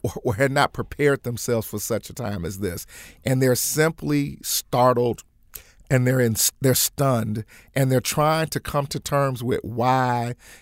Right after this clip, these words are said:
and what happened, and they're just simply not prepared for the moment. And there can be some, some very, um,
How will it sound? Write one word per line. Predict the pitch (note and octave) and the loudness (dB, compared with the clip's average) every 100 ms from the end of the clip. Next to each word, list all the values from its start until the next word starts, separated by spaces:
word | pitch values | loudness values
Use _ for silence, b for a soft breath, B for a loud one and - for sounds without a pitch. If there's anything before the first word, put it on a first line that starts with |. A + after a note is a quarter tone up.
| B | B
and | - B2+ | -4 0
what | B2 B2 | 2 2
happened, | B2 B2+ C3 B2+ B2 b b b | 2 2 2 -2 -4 b b b
and | F3 C#3 | 0 4
they're | C#3 | 6
just | B2+ A2+ D3+ - | 4 4 4 4
simply | - D3+ D3 C3 | 0 0 -2 -4
not | B2+ C3 - | -4 -6 -8
prepared | C3+ - B2 A2 | -6 0 0 0
for | - | -4
the | A2+ | -4
moment. | A2+ A2 - - b b b | -4 -4 -6 -10 b b b
And | - C3 | 0 6
there | D3+ | 6
can | D3+ C#3+ | 6 0
be | C3 C3 | 0 -2
some, | - A#2 G#2+ | -2 -4 -4
some | - B2 A2+ | -4 -4 -2
very, | A#2+ C3+ C#3 - - | 0 2 2 -2 -2
um, | G#2 F2+ F2 | -2 0 -2